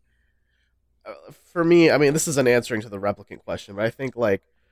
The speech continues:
I just, I really do hope that the sequel is, like, way better, just because I felt like the storytelling in the original one was very, like, slow, very kinda, it was, it felt very slow paced.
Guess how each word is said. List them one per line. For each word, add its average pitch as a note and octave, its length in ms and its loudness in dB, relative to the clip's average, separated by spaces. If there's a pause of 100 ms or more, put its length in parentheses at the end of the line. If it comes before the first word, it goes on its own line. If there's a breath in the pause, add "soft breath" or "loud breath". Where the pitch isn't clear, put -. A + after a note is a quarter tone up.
(220)
I C3 120 0
just, D3 260 0
I D#3 60 0
really F3+ 320 4
do D#3+ 200 4
hope D3 260 2
that D3+ 120 -4
the C#3+ 80 -10
sequel C#3 480 2
is, A2+ 100 0
like, G2+ 140 2
way G#2 300 0
better, A2 420 2 (580)
just A#2 240 -6
because G#2+ 600 0 (100)
I G#2+ 500 2
felt A#2+ 280 -2
like A#2+ 180 0
the G#2 60 -14
storytelling G#2 600 -2
in G#2 80 -4
the G2 60 -6
original G#2 320 -2
one A2 160 2
was G#2+ 140 0
very, G#2 200 0
like, G2 220 0
slow, G2+ 480 2 (560)
very F#2+ 640 0
kinda, F2 580 -6 (600)
it - 60 -2
was, C#3+ 160 2
it C3+ 180 2
felt E3+ 160 0
very D#3+ 160 2
slow D#3+ 200 2
paced. - 520 -2